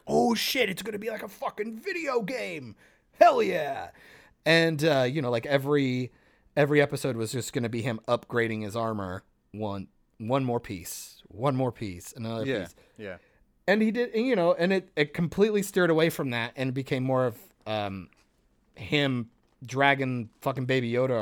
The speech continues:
Speaker 1: around and doing bullshit side quests.
Speaker 2: <laughs>
Speaker 1: Um, but then you have season two, and you're like, "Oh, maybe they'll get away from that." And then you started hearing about all the, all the people they're gonna bring in and references and stuff.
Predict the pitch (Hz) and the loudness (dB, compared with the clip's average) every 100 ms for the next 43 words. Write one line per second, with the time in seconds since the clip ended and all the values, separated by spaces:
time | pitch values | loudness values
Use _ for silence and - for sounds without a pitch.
0 | 101 98 98 95 92 - _ - 123 117 | -2 -4 -6 -8 -12 -16 _ -8 -4 -4
1 | 107 - 123 120 - 107 113 107 101 90 | -6 -6 -4 -2 -4 -4 -4 -4 -8 -10
2 | - 214 196 - - - - - - _ | -4 -4 -4 -10 -20 -20 -20 -20 -20 _
3 | _ - 156 143 117 101 _ - 170 185 | _ 0 4 4 0 -6 _ -4 -2 2
4 | 277 294 254 - 214 180 - 277 214 147 | 6 6 6 2 -2 -2 -2 0 2 2
5 | 139 170 170 160 240 240 202 202 190 180 | 2 2 2 2 2 4 4 6 4 4
6 | 170 156 156 139 120 104 120 156 165 - | 4 4 2 -2 -2 -2 -2 -2 -2 0
7 | 160 143 156 143 151 135 - 131 131 127 | -2 -2 0 0 0 -2 -2 -2 2 0
8 | 117 - - 127 131 139 135 131 123 117 | -2 -8 -2 0 0 -2 -4 -2 -2 -2
9 | 113 101 117 110 110 110 101 98 101 120 | -4 -4 -4 -2 -2 -4 -4 -6 -6 -8
10 | 117 131 147 - 165 185 | -6 -6 -6 -4 -2 -2